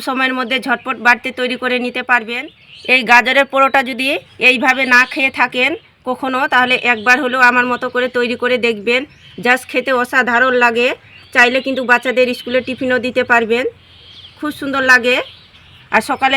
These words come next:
ব্রেকফাস্টের জলখাবারে খুব সহজেই তৈরি করে নিতে পারবেন।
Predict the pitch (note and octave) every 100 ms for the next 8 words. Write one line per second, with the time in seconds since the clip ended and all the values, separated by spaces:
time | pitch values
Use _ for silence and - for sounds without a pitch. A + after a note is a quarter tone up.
0 | A#3 B3 B3 C4 C4 A#3+ B3+ B3 C4+ B3
1 | C4 - B3+ C4+ B3+ B3 B3+ B3+ B3 B3+
2 | B3+ A#3+ B3 B3 A#3+ A3+ A3+